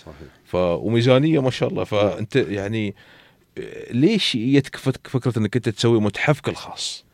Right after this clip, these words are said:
Speaker 1: بالحقيقه هذه نحن ورثناها من حياه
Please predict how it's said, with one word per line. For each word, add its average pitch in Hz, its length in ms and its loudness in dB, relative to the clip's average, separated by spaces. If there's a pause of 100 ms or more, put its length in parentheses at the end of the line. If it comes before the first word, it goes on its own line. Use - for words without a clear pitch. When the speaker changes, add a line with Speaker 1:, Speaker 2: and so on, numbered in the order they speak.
(880)
Speaker 1:
بالحقيقه 139 600 0
هذه 147 420 4
نحن 127 260 0
ورثناها 117 720 -4
من 110 180 -4
حياه 120 300 -4